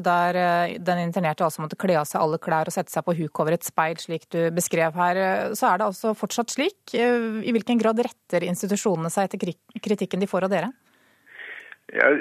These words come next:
Speaker 2: stort sett så retter de seg. Det er jo noe varierende grad. På dette punktet mener vi at de ikke har rettet seg i tilstrekkelig grad. Vi sier jo ikke at ingen, eh, på Trandum trenger et strengere regime. Det vi sier er at det fremstår som ubegrunnet og uforholdsmessig å behandle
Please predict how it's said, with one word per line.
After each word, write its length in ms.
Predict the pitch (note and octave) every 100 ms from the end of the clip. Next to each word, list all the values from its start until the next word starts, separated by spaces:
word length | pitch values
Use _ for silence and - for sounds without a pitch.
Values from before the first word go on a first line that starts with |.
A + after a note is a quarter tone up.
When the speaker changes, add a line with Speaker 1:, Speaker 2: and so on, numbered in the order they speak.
| A2+ A2+
Speaker 2:
stort 180 | - F3+
sett 140 | D#3+ -
så 100 | E3+
retter 240 | - C3
de 60 | -
seg. 220 | F#3+ F3
Det 80 | C#3+
er 100 | C#3+
jo 140 | C#3+
noe 240 | C#3 A2 A2
varierende 460 | B2 B2+ A#2+ B2 B2+
grad. 320 | D#3 F3+ F3 B2+ B2 -
På 80 | D3
dette 320 | D#3 - A#2+
punktet 400 | - C3+ C3+ E3+
mener 320 | E3 B2 A2+
vi 160 | A#2+ B2
at 160 | -
de 160 | A2+ B2
ikke 160 | - A#2+
har 140 | A#2
rettet 240 | A2+ _ -
seg 480 | A2+ A2 G#2+ -
i 140 | A2 A2+ A2
tilstrekkelig 800 | A2+ - A#2+ - - G2+ G#2+ G#2
grad. 400 | B2 B2 A2+ - _ _ _ _ _ -
Vi 320 | - A#2+ B2 A#2+
sier 140 | B2 A2
jo 60 |
ikke 160 | G#2+ C#3+
at 140 | - -
ingen, 380 | D#3+ A#2+ C3 D3 C#3+
eh, 220 | C3+ B2+ A2+
på 140 | C3
Trandum 540 | B2+ B2+ A2+ C3+ D3 C#3 C3
trenger 380 | A#2+ G2+ A#2
et 80 | B2+ -
strengere 480 | D#3 C3+ A2+ A#2+ B2+
regime. 400 | C3+ B2+ D#3 D3+
Det 140 | A2+ A2
vi 80 | A#2+
sier 240 | C3 A2+
er 80 | A#2+
at 100 | A2+
det 220 | B2 A#2+ A2
fremstår 320 | G2+ - A#2
som 140 | C3+
ubegrunnet 540 | C#3 A#2+ G2+ G#2 C3 B2+
og 140 | C3+
uforholdsmessig 640 | A2+ - A2 - A#2+ - D3
å 120 | A#2+ A#2
behandle 300 | G#2+ G#2+